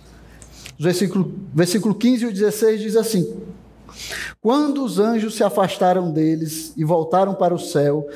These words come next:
os pastores disseram uns aos outros: 'Vamos até Belém e vejamos os acontecimentos que se-, que o Senhor nos deu a conhecer.' Foram depressa e encontraram Maria e José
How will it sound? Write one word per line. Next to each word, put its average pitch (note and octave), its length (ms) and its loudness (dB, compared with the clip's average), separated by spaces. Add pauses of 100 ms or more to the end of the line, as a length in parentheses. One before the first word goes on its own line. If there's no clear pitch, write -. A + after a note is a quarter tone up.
(220)
os - 100 -2
pastores D#3+ 520 0
disseram E3 480 0
uns E3+ 120 -2
aos F3+ 220 0
outros: E3+ 520 -4 (460)
'Vamos G3 320 0
até A3+ 240 2
Belém G3 580 2 (440)
e C#3+ 80 0
vejamos E3 580 2
os G3+ 140 -2
acontecimentos F3 960 0
que D#3+ 160 0
se-, - 180 -2
que - 180 -4
o D3+ 60 0
Senhor D#3 400 0
nos D3+ 180 -2
deu D3 220 0
a D3 60 -2
conhecer.' D#3 580 0 (920)
Foram F3+ 300 2
depressa D#3+ 680 0
e D#3 60 2
encontraram D3+ 640 0
Maria D3 360 2
e G#3+ 80 0
José D#3 560 0